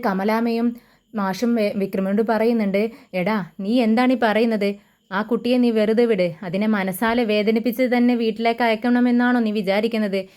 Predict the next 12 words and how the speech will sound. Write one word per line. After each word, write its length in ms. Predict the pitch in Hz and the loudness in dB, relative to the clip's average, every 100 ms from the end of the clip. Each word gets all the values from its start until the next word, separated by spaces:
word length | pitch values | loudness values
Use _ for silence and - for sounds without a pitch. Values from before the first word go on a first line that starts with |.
| _ _ 185 | _ _ -4
ഉടനെ 260 | 180 190 | -2 0
തന്നെ 200 | 220 226 | 0 0
വിക്രം 320 | 226 214 220 226 226 - | 0 0 0 -2 -4 -10
മാഷിനോട് 440 | 202 196 214 214 220 | -6 -4 -2 0 0
പറയുന്നുണ്ട്, 560 | 208 196 214 190 190 185 143 - - | 2 2 0 2 2 0 -2 -14 -10
"അച്ഛാ, 280 | 180 226 202 175 _ - | -8 -4 -4 -4 _ -8
നിങ്ങൾക്കിവിടെ 540 | 185 185 196 233 233 | -6 -4 0 2 2
കുടുംബത്തെപ്പറ്റി 720 | 233 220 202 226 240 233 226 240 | 2 0 0 0 0 -2 0 0
അറിയാഞ്ഞിട്ടാ. 640 | 190 190 214 233 220 180 160 - _ 175 | 0 0 0 0 0 -4 -6 -16 _ -6
ഇവളുടെ 380 | 170 202 220 202 - | -2 0 2 0 -2
അച്ഛനൊരു 500 | 165 165 254 247 233 | -6 -4 0 2 2
ജഡ്ജ്, 400 | 196 190 175 | 0 0 0